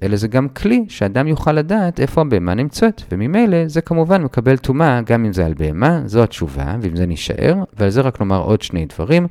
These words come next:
דבר אחד, בשורה העשירית בעמוד ב', הגמרא מביאה מקור לזה, שדבר שמשמיע קול נחשב כלי, זה ממלחמת מדיין, כתוב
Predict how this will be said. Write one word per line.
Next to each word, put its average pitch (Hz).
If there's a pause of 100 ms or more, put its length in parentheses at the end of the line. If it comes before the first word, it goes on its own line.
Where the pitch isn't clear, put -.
(400)
דבר 123
אחד, 117
בשורה 95
העשירית 104
בעמוד 85
ב', 95 (140)
הגמרא 90
מביאה 95
מקור 117
לזה, 76
שדבר 90
שמשמיע 95
קול 98
נחשב 78 (140)
כלי, 151
זה 104
ממלחמת 82
מדיין, 104
כתוב 92